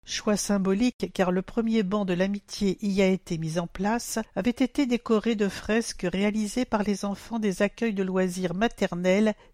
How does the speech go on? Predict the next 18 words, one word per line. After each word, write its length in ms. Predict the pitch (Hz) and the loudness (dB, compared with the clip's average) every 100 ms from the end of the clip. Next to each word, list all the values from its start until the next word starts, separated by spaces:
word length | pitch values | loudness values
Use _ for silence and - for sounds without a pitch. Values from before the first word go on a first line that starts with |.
| 185 | -2
et 200 | 175 202 | 2 4
élémentaires. 760 | 240 220 196 - 151 143 139 - _ _ - _ _ _ _ | 4 2 -4 0 0 0 -6 -12 _ _ -20 _ _ _ _
Discours 480 | 185 214 - - 294 | -2 -2 -2 -4 -4
des 240 | 240 214 190 | 0 2 0
enfants 520 | 175 - 151 156 220 - 180 | -4 -6 -6 -6 -10 -12 0
lors 180 | 202 | 0
de 80 | 196 | 2
la 160 | 190 190 | 4 4
cérémonie 840 | - 220 220 196 185 170 185 214 - | 2 0 2 0 0 0 0 -2 -6
Ville 400 | 196 170 233 240 - | -6 0 2 0 0
Amie 280 | - 185 233 | 0 2 2
des 240 | 202 175 165 | 2 0 -2
Enfants. 400 | 156 - 135 - _ - _ _ _ _ _ - | -8 -10 -14 -14 _ -20 _ _ _ _ _ -10
Monsieur 320 | 214 233 - 302 | -2 0 2 4
le 140 | 269 | 4
maire, 420 | 220 185 180 - | 4 4 4 0
madame 380 | 180 202 247 240 | 0 2 4 4
Lefrançois, 800 | 233 - - 208 - - 185 240 | 2 -2 -6 -6 -6 -4 -2 -4